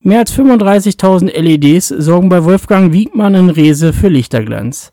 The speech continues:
Neu in diesem Jahr ist ein kleiner Winterwald mit sechs künstlichen Tannenbäumen. In der Handball-Oberliga steht für die H S G Nienburg das letzte Spiel des Kalenderjahres an.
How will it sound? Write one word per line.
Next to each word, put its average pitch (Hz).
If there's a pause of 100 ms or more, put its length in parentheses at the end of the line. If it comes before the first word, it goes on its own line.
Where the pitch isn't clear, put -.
Neu 156
in 156
diesem 196
Jahr 214
ist -
ein 202
kleiner 170
Winterwald 156
mit 143
sechs 185
künstlichen 175
Tannenbäumen. 110 (1800)
In 202
der 196
Handball-Oberliga 202
steht 165
für 180
die 165
H 165
S 165
G 160
Nienburg 190
das 151
letzte 202
Spiel 156
des 165
Kalenderjahres 120
an. -